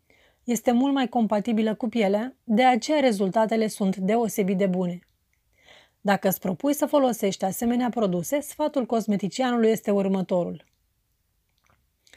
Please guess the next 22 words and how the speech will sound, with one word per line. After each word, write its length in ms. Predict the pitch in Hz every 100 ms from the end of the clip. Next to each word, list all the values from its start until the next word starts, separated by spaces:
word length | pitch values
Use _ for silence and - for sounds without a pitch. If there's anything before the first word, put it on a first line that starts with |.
| - - - _ -
Verifică 640 | 190 226 269 311 311 294
în 140 | 254
primul 300 | 226 262 233
rând 280 | 185 214 226
cu 160 | - 233
un 120 | 214
specialist 920 | - 220 - 208 185 220 - - _ _
ce 180 | - 320
tip 180 | 302 233
de 120 | 208
ten 260 | 190 214 196
ai. 220 | 180 - _ _ _ _ _ _ _ _
Stabiliți 640 | - 247 196 202 247 294
împreună 480 | 311 320 254 208 226
care 280 | 233 269 285
este 220 | 233 269
imperfecțiunea 800 | 247 233 226 247 208 - 262 269
tenului 560 | 247 214 208 202 254 -
necesară 840 | 233 240 233 240 - 262 254 247 233
a 120 | 180
fi 200 | - 202
corectată. 760 | - 220 220 226 175 - 196